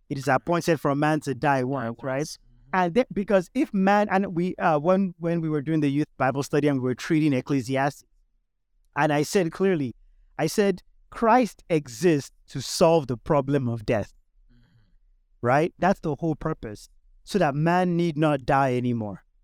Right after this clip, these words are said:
Speaker 2: Right.
Speaker 1: Right? Because he is the resurrection and the life.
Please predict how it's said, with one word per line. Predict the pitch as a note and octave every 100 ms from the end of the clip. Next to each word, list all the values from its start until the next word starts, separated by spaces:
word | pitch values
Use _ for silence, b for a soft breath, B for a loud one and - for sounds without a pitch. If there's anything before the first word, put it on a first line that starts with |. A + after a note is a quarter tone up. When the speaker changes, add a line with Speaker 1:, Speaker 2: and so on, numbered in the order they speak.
| -
Speaker 2:
Right. | C3+ A2+ G#2 - _ _
Speaker 1:
Right? | A#2+ B2+ C3+ - _
Because | - C#3+ D#3 -
he | G3 F#3 D#3
is | D3 A#2+
the | C3+
resurrection | C3+ C3 C3 C3 C#3 - C#3+ C3 C3 _ _ -
and | B2 A2+
the |
life. | A#2 A#2+ G2+ F#2+ -